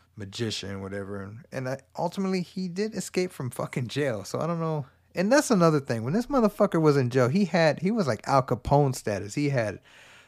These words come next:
computers, recliners, mini fridge. He was, he was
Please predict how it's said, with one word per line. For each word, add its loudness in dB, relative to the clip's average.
computers, 0
recliners, 0
mini 2
fridge. 2
He -2
was, 0
he 0
was 4